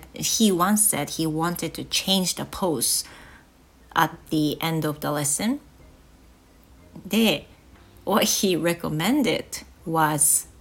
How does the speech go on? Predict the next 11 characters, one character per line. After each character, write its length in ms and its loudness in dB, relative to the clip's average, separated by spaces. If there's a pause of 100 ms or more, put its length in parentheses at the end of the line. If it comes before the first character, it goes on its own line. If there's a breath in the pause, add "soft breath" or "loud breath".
Power, 1080 6 (500)
you 160 0
know, 260 -6 (300)
produced 600 0
by 380 -4 (300)
中 240 2
山 200 8
き 140 2
ん 40 2
に 100 -2
君。 260 -4